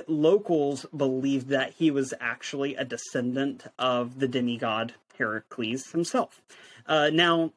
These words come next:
he was apparently a very large man, and he ended up touring around the Mediterranean area and competing in various, uh, games. And according to the source that I read, he won more than fourteen hundred matches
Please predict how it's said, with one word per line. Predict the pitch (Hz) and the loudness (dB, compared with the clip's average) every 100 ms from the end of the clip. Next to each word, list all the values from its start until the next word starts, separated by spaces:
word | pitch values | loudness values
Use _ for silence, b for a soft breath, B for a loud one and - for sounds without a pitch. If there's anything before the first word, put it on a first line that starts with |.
| _ | _
he | - 196 | -2 0
was | 226 | 2
apparently | 247 - 190 214 226 247 240 | 0 0 0 0 -2 -4 -4
a | |
very | 131 147 147 143 135 | -4 0 0 0 -4
large | 131 123 120 107 110 131 - | -6 -6 -4 -4 -6 -8 -6
man, | 151 165 233 233 - _ | -2 -2 0 -4 -6 _
and | - 143 139 135 139 135 | -8 -4 -2 0 0 -4
he | - - 180 185 180 180 | -8 -6 -2 0 0 0
ended | 185 202 | 2 4
up | 190 - | 4 0
touring | - - 165 165 147 135 | -6 0 2 2 2 0
around | - 135 135 135 127 127 - | -2 -2 0 2 2 -2 -6
the | 151 | -4
Mediterranean | 131 131 127 123 135 120 123 117 117 | 0 0 0 -4 -6 -4 -4 -4 -6
area | - 135 135 147 147 B B | -6 -6 -2 -2 -2 B B
and | 156 | 2
competing | 170 143 180 160 147 | 2 2 2 2 4
in | 139 | 2
various, | 131 220 139 104 113 - - | 6 4 4 -4 -10 -14 -6
uh, | 143 139 123 113 - | 0 2 4 0 -4
games. | 135 113 87 - - b b b - | -6 -6 -6 -10 -12 b b b 0
And | 156 147 147 143 _ _ _ _ | 2 2 0 -4 _ _ _ _
according | 170 - 208 202 202 | -6 0 2 4 4
to | 196 | 4
the | 156 | 2
source | - 175 160 | 0 0 2
that | 160 | 4
I | 156 | 4
read, | 156 165 175 | 4 4 2
he | 123 - 190 | -4 -4 -2
won | 170 208 220 175 | 0 0 0 0
more | 151 170 | 0 0
than | 156 143 | 0 -2
fourteen | - 147 160 - - 196 | -4 -2 -2 -4 -4 -2
hundred | 185 170 156 147 156 151 - | -2 0 -2 2 2 2 0
matches | 131 117 131 - 180 190 | -2 -2 -4 -4 -2 -4